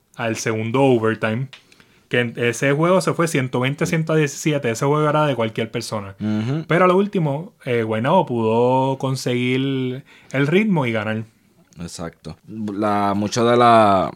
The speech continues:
Speaker 2: de, ¿verdad? del éxito que recientemente ha tenido Guaynabo es que ha tenido gran aportación de los mejores tres jugadores de su equipo, como yo lo considero, ¿verdad? Este, Wilmer Lugo ha estado jugando excelente baloncesto,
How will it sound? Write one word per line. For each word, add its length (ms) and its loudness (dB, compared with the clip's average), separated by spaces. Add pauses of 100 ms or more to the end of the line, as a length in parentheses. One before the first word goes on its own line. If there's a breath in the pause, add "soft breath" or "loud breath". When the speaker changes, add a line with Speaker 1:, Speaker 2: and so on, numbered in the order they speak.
(180)
Speaker 2:
de, 640 4
¿verdad? 300 4
del 140 6
éxito 480 4
que 680 4
recientemente 840 4
ha 120 8
tenido 920 6 (320)
Guaynabo 720 8
es 160 -2 (140)
que 300 6
ha 180 6
tenido 800 6
gran 340 4
aportación 640 4
de 100 4
los 260 4
mejores 600 0 (300)
tres 220 0
jugadores 500 2
de 120 2
su 120 0
equipo, 400 2 (380 loud breath)
como 400 0
yo 140 0
lo 120 0
considero, 640 0
¿verdad? 240 -4 (180)
Este, 640 -2
Wilmer 380 0
Lugo 400 4
ha 80 6
estado 400 4
jugando 320 4
excelente 480 4
baloncesto, 840 6